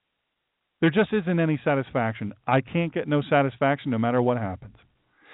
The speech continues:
In fact, you could almost say, if you study leftists, the welfare state, the benefit state, whatever you want to call it, the more they get, the angrier they become. The more they get, the more unhappy they become. This is something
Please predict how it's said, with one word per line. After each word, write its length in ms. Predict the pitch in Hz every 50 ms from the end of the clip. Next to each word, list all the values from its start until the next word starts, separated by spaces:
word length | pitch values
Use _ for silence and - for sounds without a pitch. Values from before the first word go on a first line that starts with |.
| - - - -
In 100 | 156 143
fact, 300 | - 208 185 143 - 175
you 80 | 180 -
could 100 | 190 185
almost 460 | 185 196 226 240 185 147 127 - -
say, 240 | 131 110 107 123 139
if 160 | - 143 - -
you 120 | 131 131 - -
study 300 | - 208 202 190 180 156
leftists, 460 | 143 156 180 190 - - 104 98 107 - _ _ _ - - _
the 80 | - 139
welfare 380 | 139 160 175 175 - - 120 110
state, 260 | - - 113 117 -
the 60 | 135
benefit 400 | 120 170 180 175 - - 110 110 _
state, 240 | - 120 104 107 110 - - _ -
whatever 340 | 151 151 165 160 143 139
you 140 | 131 127 123
want 180 | 127 123 113 113
to 60 | -
call 220 | 165 156 131 113
it, 80 | 120 - - - - _ -
the 80 | 151 151
more 340 | 151 160 185 214 254 277 254
they 160 | 233 233 226
get, 300 | 165 143 180 180 - -
the 100 | 175 175
angrier 500 | 160 160 180 190 190 190 185 170 160 156
they 180 | 156 160 170
become. 520 | 170 202 190 - 233 254 269 233 120 101 - - - - - - -
The 80 | 175
more 240 | 160 180 208 254 285
they 140 | 277 262 220
get, 220 | 156 160 160 -
the 60 | - 202
more 220 | 196 196 202 208
unhappy 440 | 202 170 180 233 247 233 - 196 175
they 140 | 160 165 165
become. 520 | 165 190 - - 262 277 220 139 113 117 - - - - _ _ -
This 200 | 160 233 294 247 -
is 120 | 285 226 - -
something 500 | 214 208 208 - 214 208 202 202 185